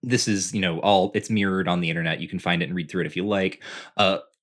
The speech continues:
as, because it's this type of thing, a lot of the questions are just really stupid things that people are writing in, and, uh, Hussie gives, you know,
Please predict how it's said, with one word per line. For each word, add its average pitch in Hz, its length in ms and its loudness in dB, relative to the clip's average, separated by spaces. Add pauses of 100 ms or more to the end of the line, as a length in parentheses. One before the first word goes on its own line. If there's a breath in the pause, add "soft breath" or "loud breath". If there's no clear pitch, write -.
(180)
as, 143 140 4
because 123 320 2
it's - 200 0
this 120 220 2
type 110 240 2
of - 120 -2
thing, 120 260 4
a 104 80 4
lot 101 180 8
of 101 60 0
the 101 60 0
questions 98 440 2
are 101 80 4
just 92 200 -2
really 87 280 -4
stupid 90 480 -2
things 98 680 2
that 95 180 2
people 101 260 0
are 95 120 4
writing 92 320 4
in, 92 200 2
and, 87 300 -2
uh, 85 300 0
Hussie 90 360 -2
gives, 87 460 0
you 92 120 0
know, 78 220 -2